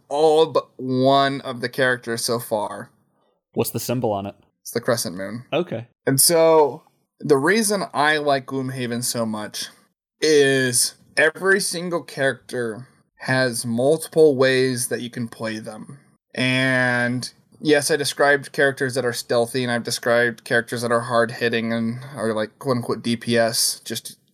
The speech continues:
Speaker 1: to use a video game term, and all that kind of stuff. You have glass cannons and all that ki-, kind of characters. There, there is still some variety that allows you to have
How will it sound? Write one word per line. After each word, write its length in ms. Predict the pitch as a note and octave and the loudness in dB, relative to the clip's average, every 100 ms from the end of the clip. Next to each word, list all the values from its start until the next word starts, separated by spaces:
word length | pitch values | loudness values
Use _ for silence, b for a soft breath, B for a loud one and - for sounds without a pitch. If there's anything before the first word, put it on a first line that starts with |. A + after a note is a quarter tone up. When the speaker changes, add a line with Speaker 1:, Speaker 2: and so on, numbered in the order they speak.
| - | -8
Speaker 1:
to 120 | B2+ | -6
use 520 | A2+ A#2 A#2 A2+ A#2+ - | -2 0 0 0 -4 -2
a 220 | A2+ G#2+ | -2 -2
video 340 | A2+ A2+ A2+ | -4 -2 -2
game 320 | A2+ A#2+ A#2 | 0 0 -2
term, 440 | A2 A2+ A2+ A#2+ A#2+ _ | -4 -4 -2 -2 -6 _
and 280 | - A2 A2+ | -2 0 2
all 120 | A#2 | 4
that 120 | A#2 A2 | 2 -2
kind 160 | A#2 | -6
of 80 | A2 | -6
stuff. 400 | - G#2+ A2 - - - _ | -2 -2 -2 -8 -12 -14 _
You 80 | C3 | 0
have 200 | A#2+ A#2 | 0 -2
glass 400 | C3 A#2 A2 - | -2 0 0 -4
cannons 540 | - B2 A#2 A2 A2+ | -4 -2 -2 -2 -2
and 80 | A#2 | -2
all 80 | A2 | 0
that 160 | A2+ | -2
ki-, 320 | - A2 G2+ - B - _ | -4 -10 -10 -16 B -20 _
kind 200 | - B2+ | -4 -2
of 120 | A2 - | -2 0
characters. 580 | A#2+ A2 - G#2+ A2 B B B B B B _ _ | 0 0 0 -6 -6 B B B B B B _ _
There, 180 | E3 D#3+ | 2 2
there 180 | F3 F#3 | 2 4
is 140 | G#3 | 4
still 360 | - G#3+ A3+ A3+ | 2 4 4 4
some 360 | - G#3 F#3+ | -2 -2 -2
variety 640 | D#3+ C#3 C#3 C#3+ C#3+ C3+ B2 | -2 0 2 4 2 -2 -6
that 200 | C3 B2+ | -6 -6
allows 460 | B2 B2 C3 A#2+ | -4 -2 -2 -2
you 120 | B2+ A#2+ | -6 -8
to 60 | |
have 360 | A#2+ A#2 B2 | -6 -2 -2